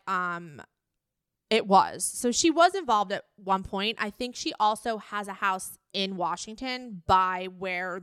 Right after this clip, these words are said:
their home base is. So I think that's how people kind of put two and two together that Salma Hayek was involved. So Emma Watson, someone wrote in, has, they noticed, um, I can't say how, but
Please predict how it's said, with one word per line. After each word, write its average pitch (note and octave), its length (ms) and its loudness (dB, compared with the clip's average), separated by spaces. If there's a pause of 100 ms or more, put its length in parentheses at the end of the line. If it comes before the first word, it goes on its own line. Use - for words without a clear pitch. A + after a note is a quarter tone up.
their F3+ 540 -6 (1000)
home G#3+ 240 4
base F3+ 300 -2
is. C#4 440 -4
So F3+ 680 2 (160)
I G3+ 100 -2
think G#3 220 -10
that's G#3+ 180 -6
how G3 120 -2
people F#3+ 340 -10
kind F3 200 -6
of F3 100 -10
put - 200 -8
two G3 160 -6
and F3+ 80 -10
two F#3 140 -6
together F3 340 -4
that E3 140 -10
Salma F3 340 -4
Hayek E3 260 -8
was F3+ 160 -8
involved. C#3+ 400 -4 (280)
So B3+ 400 4
Emma E4 260 0
Watson, G#3 720 -2 (1200)
someone F4 380 0
wrote A#3 220 2
in, F3 320 -2
has, F#3+ 1040 -2 (160)
they A3+ 180 2
noticed, - 760 2 (100)
um, F#3 420 2
I F#3+ 80 -4
can't C4+ 240 -10
say D4+ 140 -6
how, A3 340 0
but F#3 300 -4